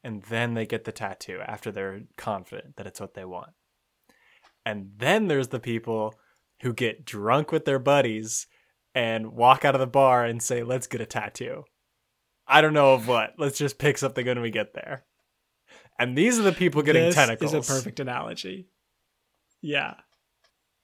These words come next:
Speaker 2: Yeah. Now I, oh man.
Speaker 1: I mean, g-,
Speaker 2: I bet
Speaker 1: to
Speaker 2: there's
Speaker 1: be
Speaker 2: some
Speaker 1: fair,
Speaker 2: good
Speaker 1: they get
Speaker 2: augmentations out
Speaker 1: matching,
Speaker 2: there.
Speaker 1: they get matching tentacles with all their buddies, right? So that's kinda cool. You got the squad,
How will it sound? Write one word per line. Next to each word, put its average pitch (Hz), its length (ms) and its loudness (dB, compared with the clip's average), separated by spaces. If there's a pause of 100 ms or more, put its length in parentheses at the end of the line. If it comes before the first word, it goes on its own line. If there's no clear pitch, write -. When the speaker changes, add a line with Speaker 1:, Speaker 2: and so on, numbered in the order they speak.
(140)
Speaker 2:
Yeah. 147 300 -10 (1200)
Now 127 240 -6
I, 190 180 -8 (120)
oh 120 260 -14
man. 127 400 -14 (640)
Speaker 1:
I 190 120 6
mean, 180 200 2 (180)
g-, 160 220 -16 (100)
Speaker 2:
I 143 80 -8
bet 233 140 -6
Speaker 1:
to 240 80 0
Speaker 2:
there's 277 60 0
Speaker 1:
be 269 60 2
Speaker 2:
some 143 60 -4
Speaker 1:
fair, 196 180 6
Speaker 2:
good 131 100 2
Speaker 1:
they 170 100 8
get 220 220 6
Speaker 2:
augmentations 131 160 -6
out 135 100 2
Speaker 1:
matching, 147 440 4
Speaker 2:
there. 110 100 -16
Speaker 1:
they 143 100 0
get 156 180 0
matching 131 500 2
tentacles 110 540 -4
with 120 120 -4
all 117 120 0
their 107 120 -4
buddies, 107 580 -8 (420)
right? 107 300 -10 (220)
So - 140 -6
that's 160 220 6
kinda 107 240 0
cool. 101 280 -8
You 113 80 -6
got 120 180 -2
the 107 60 -10
squad, 104 540 -6